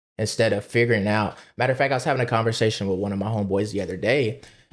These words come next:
and we were talking about, like, both of us decided, you know, to leave college and, um, you know, pursue entrepreneurship. And we said, you know, like, "Why, why do we wanna do that?" And I said,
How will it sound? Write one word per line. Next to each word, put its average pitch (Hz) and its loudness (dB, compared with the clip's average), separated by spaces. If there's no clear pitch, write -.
and 113 2
we 120 2
were 120 4
talking 113 0
about, 107 2
like, 104 0
both 117 2
of 107 0
us 110 0
decided, 104 0
you 107 -4
know, 101 -2
to 101 -4
leave 101 0
college 98 0
and, 95 -6
um, 90 -10
you 107 -2
know, 92 0
pursue 110 2
entrepreneurship. 131 0
And 110 0
we 123 2
said, 123 2
you 143 -2
know, 104 -2
like, 69 -6
"Why, 127 -2
why 240 0
do 254 2
we 233 2
wanna 208 2
do - 0
that?" 113 4
And 113 2
I 127 2
said, 143 0